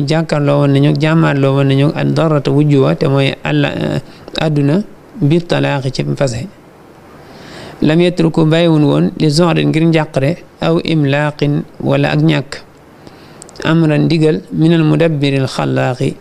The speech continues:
mu tukkee ci, lu tukkee ci aji tëral ji, aji bin-, ji bindaakoon bi. Bal an, di fi nekk,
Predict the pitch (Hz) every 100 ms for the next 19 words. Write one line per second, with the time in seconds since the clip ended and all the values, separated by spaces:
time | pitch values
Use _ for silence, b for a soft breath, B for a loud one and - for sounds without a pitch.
0 | - 156 156 147 147 131 143 175 160 170
1 | 165 139 131 - 160 147 147 165 147 127
2 | 135 - 139 156 - - - 147 160 147
3 | 151 165 131 120 120 113 - - - B
4 | B B B B B - 151 170 160 156
5 | 147 147 160 -